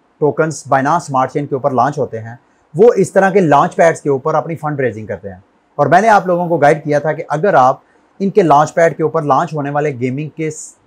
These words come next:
टोकन्स को सस्ते दामों खरीदेंगे, तो आप शॉर्ट period of time में टेन टाइम, ट्वेंटी टाइम और अगर आपकी गुड लक हुई तो फिफ्टी टाइम भी प्रॉफिट अर्न कर सकते हैं। और ये in a matter of few days, यानी अगर आप आज बाय करते हैं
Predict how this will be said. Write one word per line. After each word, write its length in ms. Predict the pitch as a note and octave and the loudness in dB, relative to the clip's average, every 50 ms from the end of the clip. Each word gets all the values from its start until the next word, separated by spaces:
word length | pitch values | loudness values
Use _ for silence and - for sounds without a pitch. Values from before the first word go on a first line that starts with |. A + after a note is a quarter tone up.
| _ | _
टोकन्स 300 | D#3 C#3+ C#3 - E3 D#3 | -2 -2 0 -2 -4 -4
को 120 | D3 F#3 E3+ | -4 -6 -4
सस्ते 320 | - - - - - C#3 | -4 -4 -2 0 0 0
दामों 360 | D#3 D#3 C#3+ C#3+ D3+ D3+ D3+ - - _ _ _ _ _ _ _ - | 2 2 0 0 -2 -6 -8 -10 -14 _ _ _ _ _ _ _ 0
खरीदेंगे, 580 | D#3 D3 D3+ C#3+ F#3+ G3 D#3+ B2+ C3 C3+ - _ _ _ _ _ _ - | 2 2 4 4 2 0 0 -2 -4 -4 -8 _ _ _ _ _ _ -2
तो 60 | F3 | -2
आप 460 | E3+ - D3 D#3 E3+ F#3+ F#3+ - - _ _ _ _ _ _ _ _ | -2 0 2 4 4 4 4 0 -6 _ _ _ _ _ _ _ _
शॉर्ट 360 | - - - G3+ G3+ A#3 B3 | -14 -2 2 4 4 4 4
period 340 | - G#3+ F#3+ F3 F3 E3+ D#3 | 0 -2 -6 -4 -4 -2 -2
of 120 | D#3 D3+ | -2 -4
time 280 | D3 - C3 A#2+ B2 C3 | -2 -4 -4 -4 -4 -6
में 240 | C3 A#2+ A#2+ B2 - _ _ _ _ _ _ - | -8 -8 -10 -12 -16 _ _ _ _ _ _ 2
टेन 200 | E3+ F3 F#3 D3+ | 2 2 0 0
टाइम, 320 | - D#3 D3 D3+ D#3 D3+ | 0 0 0 2 0 -2
ट्वेंटी 420 | - - D3+ D3 C#3+ - G3 F#3+ | -2 -2 -2 -2 -2 -4 -6 -6
टाइम 320 | D3+ D3+ C3+ B2+ C3+ C#3 C#3 _ _ _ _ _ _ - | -4 -2 -4 -4 -4 -8 -12 _ _ _ _ _ _ 0
और 80 | D3+ D#3+ | 2 4
अगर 200 | E3+ G3+ A#3 A3 | 4 6 6 4
आपकी 240 | F#3+ E3 E3 E3 | 4 4 2 0
गुड 220 | C3 C#3 D3+ D#3 D#3+ | 0 0 0 2 0
लक 120 | D3+ C3+ C#3 | 0 0 -2
हुई 140 | C3+ C#3 | -4 -2
तो 100 | C#3 D#3+ | -2 -4
फिफ्टी 340 | - - D#3 C#3+ - F#3 F3 | -4 -4 -8 -8 -8 -8 -10
टाइम 280 | C3 - C#3 B2+ C3 C3+ | -6 -4 -4 -4 -4 -4
भी 100 | C#3+ D3 | -8 -8
प्रॉफिट 380 | - - C3+ B2+ - C#3+ C3+ - B2 | -6 -4 -4 -4 -4 -6 -8 -6 -6
अर्न 140 | B2+ B2 | -6 -6
कर 140 | A2+ A#2 G#2+ | -4 -6 -6
सकते 260 | - - G2+ - G#2+ | -6 -8 -10 -10 -12
हैं। 200 | G#2 G2 F#2+ - _ _ _ _ _ E3 | -12 -12 -14 -18 _ _ _ _ _ 0
और 120 | E3 D#3+ | 0 0
ये 480 | D3+ D#3+ F#3+ G3 G3+ G3+ G3+ G3+ - - - | 2 2 4 4 6 6 6 4 2 0 0
in 80 | F#3 | 0
a 60 | F#3 E3 | 2 4
matter 280 | E3+ E3+ E3+ A3+ A3 | 4 4 4 4 6
of 120 | G3+ F#3+ - | 6 4 4
few 200 | - G3+ G#3 G3+ | 2 0 -2 0
days, 300 | D#3 C#3+ B2+ A#2+ A2+ - - A#2+ | 2 2 2 2 0 -2 -4 -4
यानी 180 | C#3 C#3+ D3+ D#3 | -2 -2 -2 -2
अगर 200 | D3+ D3+ D#3 D#3+ | -4 -2 0 0
आप 200 | D#3+ D#3 D#3 - | 0 0 0 0
आज 200 | C#3 C#3+ E3+ E3+ | 2 2 2 2
बाय 200 | D3+ D#3+ D3+ E3 | 2 2 0 2
करते 260 | D#3+ E3 D3+ C#3+ E3+ E3 | 0 -2 -4 -4 -4 -6
हैं 220 | E3+ E3+ F3 | -6 -6 -8